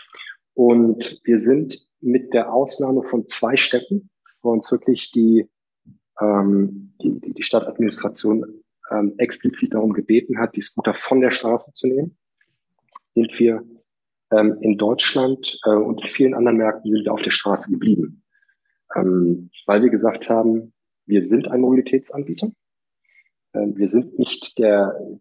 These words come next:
der, der, der Hype-Scooter-Anbieter, sondern wir sind, äh, in, in, in Klammern ein, ein, ein, ein langweiliger Mobilitätsanbieter, der die Leute auch in schwierigen Zeiten, ähm, von A nach B bringen möchte.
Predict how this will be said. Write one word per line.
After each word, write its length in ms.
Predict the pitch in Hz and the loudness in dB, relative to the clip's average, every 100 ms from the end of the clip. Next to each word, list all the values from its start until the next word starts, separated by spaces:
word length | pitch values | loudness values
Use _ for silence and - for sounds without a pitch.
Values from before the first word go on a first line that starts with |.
| - - - | -16 -12 -4
der, 160 | 104 87 | -4 -2
der, 180 | 104 - | -4 0
der 200 | 98 101 | 0 2
Hype-Scooter-Anbieter, 1040 | 120 - - 151 151 135 139 139 139 135 | 0 0 -6 -4 0 0 2 0 2 0
sondern 340 | 117 113 110 110 | 2 2 0 0
wir 140 | 110 | 0
sind, 500 | 123 131 131 - - _ - - - - - _ - | 2 2 0 -10 -20 _ -10 -10 -10 -18 -20 _ 0
äh, 180 | 104 101 - | 2 0 -2
in, 180 | 117 - | -4 -2
in, 160 | - | -4
in 100 | 120 | -6
Klammern 400 | - 120 123 127 - 113 | -2 0 0 0 -4 -4
ein, 180 | 113 - | -4 -2
ein, 220 | 117 117 - _ _ - | -4 -4 -6 _ _ -2
ein, 200 | 117 - | -2 0
ein 160 | 120 120 | 2 4
langweiliger 520 | 131 165 147 143 135 | 4 4 4 4 4
Mobilitätsanbieter, 920 | 127 120 117 131 131 131 131 135 131 | 2 0 0 -2 -2 -2 -2 -2 -2
der 100 | 117 | 0
die 160 | 110 104 | 0 2
Leute 600 | 107 120 123 - 170 - - | 2 2 2 -2 -4 -6 -4
auch 160 | 113 | -4
in 60 | 117 | -4
schwierigen 500 | - 131 131 135 123 | -2 0 0 -2 -6
Zeiten, 520 | - 117 - 131 - _ _ _ _ _ _ _ | -6 -8 -2 -2 -2 _ _ _ _ _ _ _
ähm, 340 | 110 104 101 - | 0 2 -2 -2
von 140 | 107 | -2
A 120 | 98 | 0
nach 160 | 98 90 | 0 0
B 140 | 101 | 0
bringen 260 | - - 82 | -2 -6 -10
möchte. 300 | 90 - | -12 -14